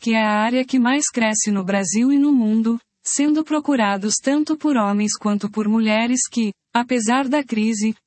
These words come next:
não deixaram de cuidar da aparência e da autoestima. A ascensão do mercado de beleza e estética faz com que cresça também o número de profissionais de estética que desejam investir e, ou empreender no setor.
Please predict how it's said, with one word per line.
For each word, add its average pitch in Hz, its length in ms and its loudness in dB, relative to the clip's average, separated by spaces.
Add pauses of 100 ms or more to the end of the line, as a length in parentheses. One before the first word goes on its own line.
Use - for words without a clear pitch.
(100)
não 294 240 2
deixaram 247 560 2
de 233 140 0
cuidar 214 420 0
da 226 180 2
aparência 233 600 0
e 262 80 2
da 254 120 2
autoestima. 196 1000 -2 (600)
A 269 200 2
ascensão 285 580 0
do 330 140 0
mercado 269 560 0
de 254 100 0
beleza 196 560 0
e 185 80 -2
estética 233 680 -2
faz 240 280 -2
com 247 200 0
que 254 120 -2
cresça 254 460 0
também 247 460 2
o 254 80 4
número 262 400 2
de 254 100 -2
profissionais 220 800 -2
de 175 160 -6
estética 233 680 -2
que 254 120 -4
desejam 269 600 0
investir 277 640 0
e, 214 180 -2 (300)
ou 269 220 2
empreender 269 600 2
no 285 160 2
setor. 180 560 -4